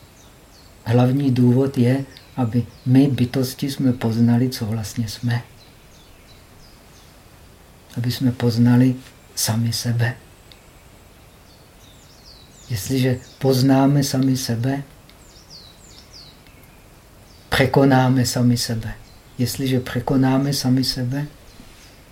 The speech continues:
můžeme zapomenout sami sebe. Jestliže můžeme zapomenout sami sebe, nejlepší cesta k tomu je právě meditace.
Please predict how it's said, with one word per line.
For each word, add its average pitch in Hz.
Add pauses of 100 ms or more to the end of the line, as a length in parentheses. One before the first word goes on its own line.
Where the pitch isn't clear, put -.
(200)
můžeme 120
zapomenout 127
sami 123
sebe. 110 (680)
Jestliže 127 (1040)
můžeme 127
zapomenout 135
sami 127
sebe, 123 (140)
nejlepší 123
cesta 131
k 127
tomu 123
je 120
právě 113
meditace. 120